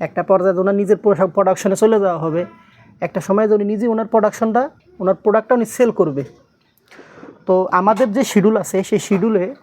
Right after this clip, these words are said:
মোটামুটি বিশ দিন পরেই ওনার, মানে আমাদের মেশিন কেনার জন্য আমরা বেশ কয়েক জায়গায় খবর লাগাইছি। আরেকটা কথা বলে দিচ্ছি,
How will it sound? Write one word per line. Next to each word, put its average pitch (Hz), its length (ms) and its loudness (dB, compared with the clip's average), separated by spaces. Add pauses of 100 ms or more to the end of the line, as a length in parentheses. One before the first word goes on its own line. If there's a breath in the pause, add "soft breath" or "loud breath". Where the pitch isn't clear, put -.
(140)
মোটামুটি 202 440 -2
বিশ 220 320 2
দিন 233 220 0
পরেই 226 320 0
ওনার, 190 260 0 (440)
মানে 156 320 -4
আমাদের 165 260 2
মেশিন 214 320 2
কেনার 254 200 2
জন্য 262 140 2
আমরা 254 120 2
বেশ 214 220 2
কয়েক 196 160 0
জায়গায় 196 220 0
খবর 190 180 2
লাগাইছি। 180 460 0 (400 loud breath)
আরেকটা 190 340 0
কথা 220 200 2
বলে 226 200 2
দিচ্ছি, 180 440 -4